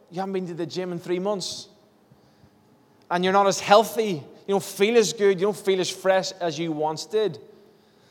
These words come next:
And so we have to fight the drift. You see, watch this. This is a key statement. We're created for connection, but we always drift towards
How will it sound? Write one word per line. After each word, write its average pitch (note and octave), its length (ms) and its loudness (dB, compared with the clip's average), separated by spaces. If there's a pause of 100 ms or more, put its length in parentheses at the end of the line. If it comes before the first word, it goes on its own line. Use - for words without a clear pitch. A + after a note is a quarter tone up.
(280)
And F#3 100 -2
so G#3 140 4
we F#3 140 6
have G3+ 480 4
to G#3 140 -2
fight E3+ 540 0 (840)
the D#3+ 160 -10
drift. G#3 460 6 (800)
You - 80 -8
see, A3 100 0
watch G3 240 4
this. - 300 -4
This F3+ 160 -6
is D3+ 60 -8
a D#3 40 -8
key F#3+ 160 -6
statement. B2+ 400 -8 (840)
We're F3+ 220 8
created G#3 800 4
for G3+ 200 -2
connection, F3 880 0 (1200)
but F#3 220 8
we F3+ 140 6
always G3 540 10
drift G3 540 -2
towards D3 800 -2